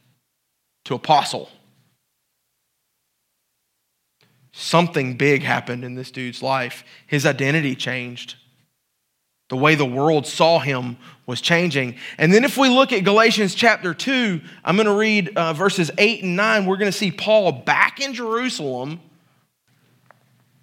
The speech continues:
and how much James had changed then.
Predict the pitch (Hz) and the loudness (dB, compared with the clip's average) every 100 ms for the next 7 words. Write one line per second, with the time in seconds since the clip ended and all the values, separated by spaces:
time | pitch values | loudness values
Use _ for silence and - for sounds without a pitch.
0 | _ _ _ _ _ _ _ _ _ _ | _ _ _ _ _ _ _ _ _ _
1 | _ _ _ _ _ _ _ _ _ _ | _ _ _ _ _ _ _ _ _ _
2 | _ _ _ _ _ _ 131 120 143 147 | _ _ _ _ _ _ -8 -2 -2 0
3 | 147 135 131 143 139 143 135 156 143 131 | -2 -2 -2 0 0 -6 -4 -2 -2 -4
4 | 127 175 135 120 | -4 -4 -4 -10